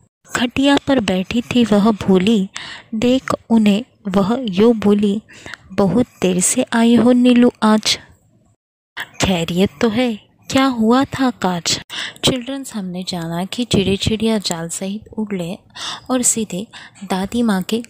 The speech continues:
घर पहुँचे। अचानक यानी सडनली आंगन में कलरव हुआ। कलरव अर्थात पंछियों की मधुर ध्वनि। तो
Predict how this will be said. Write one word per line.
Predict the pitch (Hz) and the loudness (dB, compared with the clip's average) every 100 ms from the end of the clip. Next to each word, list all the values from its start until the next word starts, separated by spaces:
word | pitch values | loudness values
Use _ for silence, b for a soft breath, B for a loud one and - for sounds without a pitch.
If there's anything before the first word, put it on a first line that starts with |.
| - | -8
घर | 180 214 - _ _ - | -6 -6 -12 _ _ -4
पहुँचे। | 170 156 156 147 - _ _ _ _ _ _ _ _ _ _ _ _ _ 214 | -2 -2 -6 -8 -12 _ _ _ _ _ _ _ _ _ _ _ _ _ -8
अचानक | - 214 196 214 - | -4 -6 -6 -10 -8
यानी | 185 190 | -8 -6
सडनली | 202 190 185 214 233 208 220 - | -4 -4 -2 -4 -2 -2 -2 -2
आंगन | 208 214 247 | 0 2 0
में | 240 254 | 0 -2
कलरव | - 196 196 196 214 | -2 0 2 2 2
हुआ। | 190 - 165 170 B B B B _ | 0 -8 -14 -16 B B B B _
कलरव | 202 196 190 185 - - | 0 2 2 0 -4 -8
अर्थात | 190 - - 202 - _ _ - | -6 -6 -8 -10 -10 _ _ 0
पंछियों | 240 233 - 262 269 262 | 2 2 0 -2 -4 -4
की | - 208 - _ - | -6 -8 -8 _ -2
मधुर | 208 202 202 240 302 - - - | 0 2 2 0 -2 -12 -14 -4
ध्वनि। | - 196 170 - - _ _ - - - _ _ _ _ _ _ _ _ _ _ - | 0 2 0 -4 -12 _ _ -20 -20 -20 _ _ _ _ _ _ _ _ _ _ -2
तो | 220 | -2